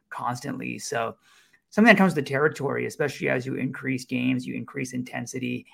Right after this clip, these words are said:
And so it's just, you know, sometimes it, it can be just, I don't wanna say growing pains, but it can just be your body adapting to a higher, higher level of play.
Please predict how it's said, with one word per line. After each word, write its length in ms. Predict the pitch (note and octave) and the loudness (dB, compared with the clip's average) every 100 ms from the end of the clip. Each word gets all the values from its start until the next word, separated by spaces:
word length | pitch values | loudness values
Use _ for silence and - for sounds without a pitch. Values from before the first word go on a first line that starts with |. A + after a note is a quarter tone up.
| _ _ _ _ | _ _ _ _
And 200 | B2+ B2+ | -6 -6
so 360 | - - A#2+ A#2+ | -6 -4 -2 0
it's 160 | B2 - | -2 -2
just, 260 | C#3+ - | -6 -4
you 80 | D#3+ | -4
know, 320 | B2+ A#2+ A#2 - | -2 -4 -6 -10
sometimes 340 | D#3+ D3+ C#3+ | -6 -4 -2
it, 260 | B2+ - - | -2 -4 -6
it 140 | C3 | -8
can 140 | B2+ B2 | -8 -8
be 100 | A#2 | -6
just, 380 | A#2 - - - | -8 -10 -12 -4
I 40 | |
don't 80 | D#3 | 0
wanna 80 | D#3 | 0
say 100 | D#3 | -2
growing 420 | B2 B2 - D#3 | -4 -4 -2 -2
pains, 340 | E3 E3+ F#3 | 0 2 2
but 120 | C3+ - | 2 0
it 80 | |
can 100 | B2+ | 0
just 160 | C3 B2 | -6 -6
be 100 | B2 | -6
your 120 | A2+ | -6
body 380 | G#2+ G#2+ A2 B2 | -4 -4 -2 -4
adapting 560 | G2+ A2+ G#2+ - B2+ C3 | -4 -4 -6 -2 -2 -2
to 120 | C3 | -4
a 40 | |
higher, 500 | - A#2 A#2+ A#2+ - _ - - | -6 -2 -2 -2 -4 _ -20 -14
higher 240 | - C2 | -4 -2
level 340 | C3 C3 - - | -2 -4 -6 -10
of 120 | - | -10
play. 480 | - B2+ B2 D3+ | -2 2 4 4